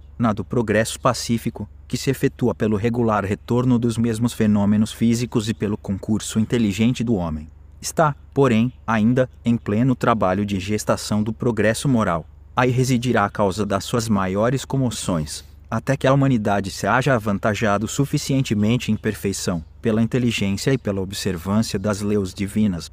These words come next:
as maiores perturbações ainda serão causadas pelos homens, mais do que pela natureza,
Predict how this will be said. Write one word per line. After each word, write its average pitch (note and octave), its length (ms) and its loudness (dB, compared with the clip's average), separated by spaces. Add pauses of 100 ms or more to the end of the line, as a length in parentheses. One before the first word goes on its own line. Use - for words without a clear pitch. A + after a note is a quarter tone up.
as A#2+ 180 0
maiores G#2 540 2
perturbações A2 880 -2
ainda A#2+ 360 4
serão G#2+ 320 0
causadas A2+ 560 2
pelos A#2 320 -2
homens, A2 440 2 (140)
mais C3 300 2
do A#2+ 100 -4
que - 140 -6
pela A2 240 2
natureza, G2 560 -2